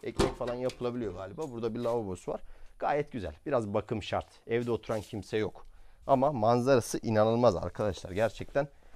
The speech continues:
manzarası mükemmel. Burası salondan çıkabileceğimiz balkonumuz. Gördüğünüz gibi üst taraf falan komple kapatılmış. Manzarası bu. Yukarının manzarası çok daha güzel.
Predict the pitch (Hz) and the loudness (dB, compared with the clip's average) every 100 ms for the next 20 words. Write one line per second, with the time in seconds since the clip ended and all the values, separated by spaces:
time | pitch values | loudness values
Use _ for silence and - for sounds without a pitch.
0 | - 95 104 110 131 113 - 139 104 - | -4 2 4 6 6 4 2 -2 -2 0
1 | 123 117 98 131 - - - - - - | 0 2 -2 -6 -12 -20 -20 -18 -18 -20
2 | - - _ - - - - - - - | -20 -20 _ -20 -20 -20 -20 -14 -12 -12
3 | - - - - - - - _ - 185 | -16 -18 -20 -20 -20 -20 -20 _ 0 10
4 | 202 196 214 - - 143 165 175 202 190 | 10 12 8 8 6 8 8 10 10 8
5 | - - 160 151 147 160 185 262 - - | 2 2 4 4 4 2 2 -2 -8 -18
6 | _ _ _ _ - - _ _ _ _ | _ _ _ _ -20 -20 _ _ _ _
7 | 135 160 160 165 143 107 - 185 175 143 | 6 6 6 4 2 0 -2 2 2 2
8 | 110 107 135 - 113 98 - 113 87 - | 0 -2 -4 -4 -4 -4 -2 -4 -2 -4
9 | 117 - - 101 110 - 101 92 - - | -4 -4 -8 -8 -8 -8 -6 -6 -6 -8
10 | 127 143 117 104 98 - 113 101 - _ | -2 0 0 -2 -2 -4 -2 -2 -6 _
11 | _ _ 113 - 131 139 139 135 131 135 | _ _ 0 4 6 6 6 4 4 0
12 | 180 165 - 120 120 - 95 90 80 82 | 0 -4 0 2 2 -2 -4 -2 -4 0
13 | 104 | 0